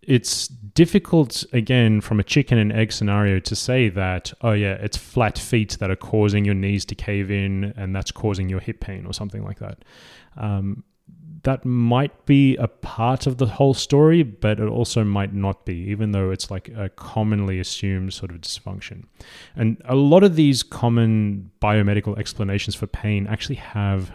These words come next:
very, very, very little evidence behind them. In fact, you'd be incredibly amazed at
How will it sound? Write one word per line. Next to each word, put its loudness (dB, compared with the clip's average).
very, 0
very, 2
very 0
little -4
evidence 0
behind -8
them. -12
In 0
fact, 0
you'd 0
be 2
incredibly 2
amazed 0
at -6